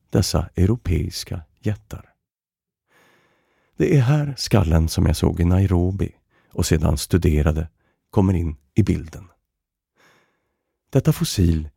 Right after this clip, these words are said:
är det enda afrikanska från den tidsperiod vi kallar mellanpleistocen, som sträcker sig från sjuhundraåttioentusen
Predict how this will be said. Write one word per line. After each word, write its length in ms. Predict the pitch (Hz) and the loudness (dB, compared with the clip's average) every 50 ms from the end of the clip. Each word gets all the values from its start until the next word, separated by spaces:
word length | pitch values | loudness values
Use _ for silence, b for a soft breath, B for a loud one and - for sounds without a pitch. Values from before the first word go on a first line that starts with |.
| _ _ _ | _ _ _
är 180 | 87 85 82 | 0 0 2
det 120 | 78 90 - - | 2 0 -2 0
enda 360 | - 123 127 123 123 131 139 135 _ _ | 2 2 2 2 2 0 -2 -4 _ _
afrikanska 800 | - 131 - 151 147 - 95 87 82 80 78 - - - 104 104 b b b b b b b _ | -4 -2 -2 -2 -2 0 0 0 2 0 -2 -2 -4 -4 -4 -4 b b b b b b b _
från 180 | - 131 123 | -2 0 2
den 180 | 104 92 85 82 | 2 2 0 0
tidsperiod 760 | - - 135 117 98 - - - 82 80 82 80 85 85 - - _ | 0 0 0 0 -2 -4 -2 0 2 2 2 0 -2 -4 -10 -12 _
vi 140 | - 107 107 | -2 -2 0
kallar 420 | - 117 110 87 80 78 76 71 - _ _ _ _ _ | 2 2 2 2 2 0 -2 -4 -8 _ _ _ _ _
mellanpleistocen, 1500 | - 107 120 110 92 85 82 80 80 76 71 - - - - 85 80 76 - - - 90 - - 117 110 92 82 - - - _ _ _ _ _ _ _ b b b b b b b | 0 2 2 4 4 2 2 0 0 -2 -4 -8 -4 0 0 2 2 0 -2 -2 -2 -2 0 0 0 -2 -2 -4 -8 -12 -18 _ _ _ _ _ _ _ b b b b b b b
som 200 | - - - 82 | -4 -2 -2 -2
sträcker 360 | - - - 80 - - - | -2 0 0 0 0 0 -2
sig 180 | 82 - 85 76 | 0 0 0 0
från 180 | - 87 80 | 0 0 -2
sjuhundraåttioentusen 1600 | 78 - - 90 82 82 87 87 92 95 - - 101 - 127 - - 131 131 135 143 147 135 - - 92 87 87 - - 98 98 95 | -2 0 0 0 2 2 2 2 2 0 -2 -2 -2 -2 -4 -2 0 0 0 0 -2 -4 -4 -2 0 0 0 0 0 0 0 0 0